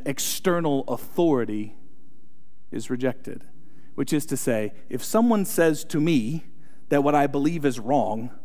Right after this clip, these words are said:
that should be rejected because what I believe is right. Are y'all following what I'm saying? I'm just being true, authentic. I'm authentically this way, so you can't tell me that I'm actually wrong.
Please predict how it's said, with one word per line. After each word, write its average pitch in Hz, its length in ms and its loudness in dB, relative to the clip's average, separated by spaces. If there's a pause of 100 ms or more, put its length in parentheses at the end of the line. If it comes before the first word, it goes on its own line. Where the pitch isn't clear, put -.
(840)
that 139 120 2
should 151 160 -2
be 139 100 4
rejected 113 560 -2
because 131 200 0
what 135 120 4
I 131 80 4
believe 123 260 -2
is 113 100 -6
right. 107 260 -2 (340)
Are 117 40 -2
y'all 123 120 0
following 151 260 2
what 123 100 0
I'm 113 80 -2
saying? 107 220 -6 (1400)
I'm 165 100 2
just 151 160 0
being 269 160 4
true, 147 640 4
authentic. 143 720 2 (300)
I'm 151 100 4
authentically 190 760 4
this 170 220 2
way, 165 220 6
so 165 140 -2
you 160 80 -2
can't 156 200 0
tell 156 120 4
me 139 120 6
that 131 160 4
I'm 120 220 2
actually 120 400 -4
wrong. 95 320 -4